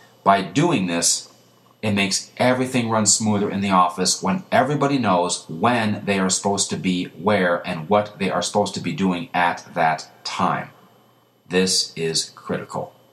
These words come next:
Every high-level business, even a fast food chain,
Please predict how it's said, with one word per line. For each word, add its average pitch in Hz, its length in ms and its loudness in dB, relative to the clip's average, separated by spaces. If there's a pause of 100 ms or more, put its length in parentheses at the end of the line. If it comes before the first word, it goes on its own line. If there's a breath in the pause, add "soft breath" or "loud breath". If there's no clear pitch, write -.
(220)
Every 110 380 2
high-level 101 760 2
business, 95 600 0 (240 loud breath)
even 104 300 0
a 76 60 -4
fast 110 580 0
food 117 560 0 (580)
chain, 87 640 0